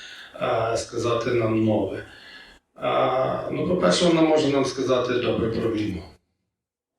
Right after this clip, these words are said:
Банальний, банальна фраза.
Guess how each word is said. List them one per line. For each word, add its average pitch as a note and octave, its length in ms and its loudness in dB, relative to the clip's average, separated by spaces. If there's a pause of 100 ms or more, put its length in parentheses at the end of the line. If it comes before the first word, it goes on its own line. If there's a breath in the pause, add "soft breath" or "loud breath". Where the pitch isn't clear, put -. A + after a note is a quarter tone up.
(280)
Банальний, A2 600 -2 (960 loud breath)
банальна C3 400 -2
фраза. - 360 -10